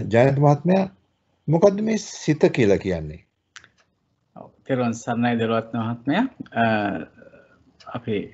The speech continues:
Speaker 2: අ, ගෞරවනීය ශාස්තෘන් වහන්සේ, අ, බුදුරජාණන් වහන්සේට නමස්කාර වේවා.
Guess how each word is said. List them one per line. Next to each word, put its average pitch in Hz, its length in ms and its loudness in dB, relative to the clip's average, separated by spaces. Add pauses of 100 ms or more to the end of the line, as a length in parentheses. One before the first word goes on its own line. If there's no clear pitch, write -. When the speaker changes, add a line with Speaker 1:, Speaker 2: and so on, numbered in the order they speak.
(180)
Speaker 2:
අ, 120 80 0 (280)
ගෞරවනීය 117 720 4 (460)
ශාස්තෘන් 120 600 2
වහන්සේ, 120 500 2 (840)
අ, 110 80 2 (1000)
බුදුරජාණන් 117 580 6
වහන්සේට 117 480 0 (280)
නමස්කාර 113 680 0
වේවා. 107 380 4